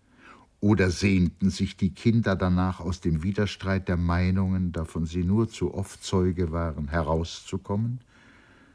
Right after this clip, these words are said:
Ach, lieber Holk, ich hätte diesen Widerstreit gern vermieden, aber es wollte mir nicht gelingen. Und so wählte ich das, was ich für das kleinere Übel hielt.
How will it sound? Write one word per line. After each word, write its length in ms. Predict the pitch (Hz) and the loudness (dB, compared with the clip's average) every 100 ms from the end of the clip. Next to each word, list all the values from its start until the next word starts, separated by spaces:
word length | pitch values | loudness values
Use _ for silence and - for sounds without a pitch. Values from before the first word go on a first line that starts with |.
| _ _ _ | _ _ _
Ach, 260 | 95 98 - | -4 -4 0
lieber 360 | 95 101 113 107 | 0 2 2 2
Holk, 380 | 104 87 - - | 2 2 -4 0
ich 260 | 117 120 | 0 2
hätte 240 | 123 117 113 | 2 0 -2
diesen 400 | 104 104 107 95 | -4 -2 0 0
Widerstreit 640 | 104 107 98 104 98 95 | 0 0 -2 0 0 0
gern 280 | 101 107 117 | 2 2 2
vermieden, 600 | - 113 113 110 - 85 - _ _ _ _ _ - | 2 2 2 0 -4 -10 -12 _ _ _ _ _ -8
aber 240 | 90 95 | -2 0
es 180 | 87 - | 0 2
wollte 260 | 98 95 90 | 2 4 4
mir 160 | 92 | 4
nicht 280 | 90 85 - | 4 2 -2
gelingen. 500 | 101 104 117 104 87 - _ _ _ _ _ _ _ - | 0 2 2 2 -2 -8 _ _ _ _ _ _ _ -4
Und 160 | 82 | -2
so 240 | - 98 85 | 2 2 4
wählte 360 | 101 101 98 | 4 4 2
ich 320 | 113 98 - - | 0 -2 -4 -2
das, 440 | 95 95 - - | 0 -2 -8 -8
was 220 | 104 92 | -6 -4
ich 120 | 92 - | -6 -4
für 140 | 107 | -2
das 220 | 101 - | -2 -4
kleinere 480 | - 120 101 82 76 | 0 2 2 0 -2
Übel 360 | - 82 65 69 | -2 -2 -2 -6
hielt. 460 | 73 67 62 - | -6 -8 -8 -16